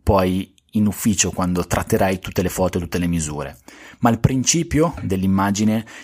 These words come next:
i limiti dell'immagine sono le solite. Tutte le fotografie che vengono scattate devono essere,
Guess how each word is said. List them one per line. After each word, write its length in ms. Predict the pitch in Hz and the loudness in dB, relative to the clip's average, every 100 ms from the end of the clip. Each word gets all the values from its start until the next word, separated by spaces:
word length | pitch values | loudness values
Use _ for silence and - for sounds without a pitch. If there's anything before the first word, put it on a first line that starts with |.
| - | -2
i 120 | 117 | 2
limiti 340 | 143 147 123 | 4 4 4
dell'immagine 720 | 101 90 98 98 92 92 98 - | 0 2 2 2 0 0 -2 0
sono 240 | - 110 | 0 0
le 80 | 95 | 2
solite. 500 | - 80 80 - 80 | 0 0 -4 -8 0
Tutte 240 | 165 170 | 2 4
le 60 | 139 | 2
fotografie 560 | - 107 95 90 107 92 | 2 -2 0 0 -2 -2
che 100 | 85 | -2
vengono 300 | 87 85 85 | -2 0 -2
scattate 580 | - 87 92 95 127 127 - - - | -4 -4 -4 -4 -4 -8 -12 -16 -4
devono 300 | 104 113 117 | 2 4 4
essere, 360 | 107 - 101 | 4 2 2